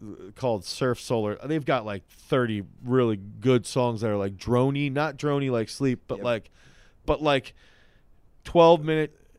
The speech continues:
Speaker 2: Yeah.
Speaker 1: get yourself in a mindset.
Speaker 2: Right.
Speaker 1: And I think that to,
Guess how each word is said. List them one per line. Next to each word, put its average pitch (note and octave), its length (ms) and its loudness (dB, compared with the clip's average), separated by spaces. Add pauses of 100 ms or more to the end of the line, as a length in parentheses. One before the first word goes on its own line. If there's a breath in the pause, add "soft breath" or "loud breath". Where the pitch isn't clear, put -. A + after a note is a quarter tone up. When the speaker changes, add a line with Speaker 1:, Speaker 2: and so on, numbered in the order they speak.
Speaker 2:
Yeah. F3 240 -6
Speaker 1:
get D#3+ 280 2
yourself D#3 460 0
in C#3+ 80 -4
a B2+ 80 -4
mindset. C3 560 -2 (220)
Speaker 2:
Right. A#2 420 -6
Speaker 1:
And C#3+ 140 -2
I D3 100 2
think F3 340 -4
that C#3+ 360 0 (1200 soft breath)
to, B2+ 160 -4